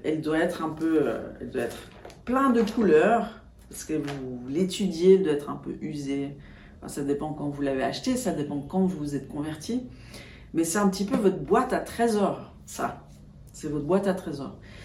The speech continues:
Donc avec le temps, peut-être vous avez besoin d'une Bible, comme moi j'en ai acheté une avec des plus gros caractères pour mieux voir. Euh, des fois on en achète une plus petite pour que on puisse la transporter sans que ça pèse, euh,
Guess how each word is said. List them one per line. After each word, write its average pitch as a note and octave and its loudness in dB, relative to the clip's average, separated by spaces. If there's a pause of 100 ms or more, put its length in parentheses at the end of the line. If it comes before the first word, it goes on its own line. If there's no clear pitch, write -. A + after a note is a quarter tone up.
(140)
Donc E3 2
avec F#3+ 8
le F#3+ 10
temps, G3 2
peut-être D#3+ -2
vous D3+ -4
avez D3+ 0
besoin D3+ -2
d'une D3+ -2
Bible, D3+ 0
comme C#3+ -4
moi C#3 -2
j'en C#3 -4
ai C3+ -4
acheté C#3 -8
une C#3+ -2
avec - -6
des D3 0
plus F#3 2
gros E3+ 6
caractères D#3 -6
pour D3 -8
mieux C#3 0
voir. D3 -2 (640)
Euh, C#3+ -2 (380)
des C#3 -2
fois D3+ -2
on D3 0
en C3+ 0
achète C#3 -4
une D3 -4
plus G3+ 0
petite - 0
pour D3 -8
que C3 -2
on C3+ -2
puisse - -12
la C3+ 0
transporter D#3 -4
sans D#3 -4
que D#3 -10
ça C#3+ -6
pèse, D3 -2
euh, B2+ -2